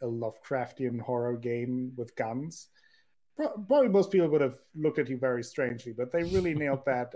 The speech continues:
Speaker 1: And, uh, and fantastic game, definitely one of the defining games of the generation, not only because of its quality, but also, uh, it sold very well. It was, uh, a P S four exclusive. I think one of the,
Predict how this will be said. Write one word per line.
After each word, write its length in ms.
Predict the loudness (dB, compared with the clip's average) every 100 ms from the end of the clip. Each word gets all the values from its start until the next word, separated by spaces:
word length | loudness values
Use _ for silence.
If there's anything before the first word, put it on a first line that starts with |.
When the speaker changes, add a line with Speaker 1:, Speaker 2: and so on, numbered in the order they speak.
| -12
Speaker 1:
And, 460 | -10 -8 -8 -10 -8
uh, 260 | -4 -2 -4 -6 -16 -16 -16 -6 0
and 460 | 2 2 -2 -4 -8 -14 -16 _ _ _ _ -2
fantastic 560 | 0 0 -2 -2 -6
game, 400 | -4 -4 -4 -10 -14 _
definitely 360 | -2 -2 -4 0
one 180 | 0 0
of 160 | 0
the 180 | 2 2
defining 580 | 0 -4 0 2 0 -2
games 280 | -2 -4 -6
of 140 | -6
the 60 | -6
generation, 640 | -6 -6 -4 -6 -6 -8
not 160 | -8 -6
only 380 | -4 -2 -4 -4 -12 -20 _ _
because 580 | 0 2 2 -2 -12 -6 -2
of 100 | -2
its 160 | -2
quality, 360 | 0 2 2 0
but 140 | 2
also, 600 | 2 2 4 4 4 0 -2
uh, 220 | 0 2 0
it 100 | -4
sold 260 | 0 0 2
very 260 | 4 2 2
well. 380 | 0 0 0
It 140 | -2 -2
was, 380 | -2 -2 -6 -6
uh, 240 | -2 -2 -2
a 20 | -8 -6
P 120 | -4
S 140 | -4
four 320 | -6 -6 -6 -6
exclusive. 640 | -12 -12 -10 -8 -6 -8
I 80 | -8
think 240 | -6 -4
one 180 | -2 -2
of 140 | 0
the, 120 | -2